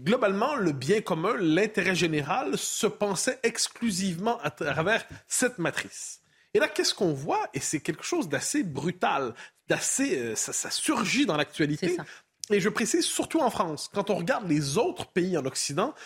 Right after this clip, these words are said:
Speaker 1: je ne dis pas qu'il n'y a pas d'angoisse par rapport à la question énergétique, je ne dis pas qu'il n'y a pas d'angoisse par rapport au pouvoir d'achat,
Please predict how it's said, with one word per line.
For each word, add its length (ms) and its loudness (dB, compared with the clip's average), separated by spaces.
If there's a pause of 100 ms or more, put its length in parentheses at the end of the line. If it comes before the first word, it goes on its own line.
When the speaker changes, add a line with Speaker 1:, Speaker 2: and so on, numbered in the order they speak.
(120)
Speaker 1:
je 100 -2
ne 80 -2
dis 80 -4
pas 140 2
qu'il 100 -2
n'y 60 -6
a 20 -18
pas 80 4
d'angoisse 560 2
par 140 0
rapport 280 0
à 60 2
la 60 -2
question 260 -8
énergétique, 580 -2 (160)
je 100 -4
ne 40 0
dis 120 -2
pas 120 -2
qu'il 80 -2
n'y 60 0
a 20 -12
pas 80 0
d'angoisse 460 2
par 100 -2
rapport 240 -2
au 60 -8
pouvoir 340 -2
d'achat, 400 2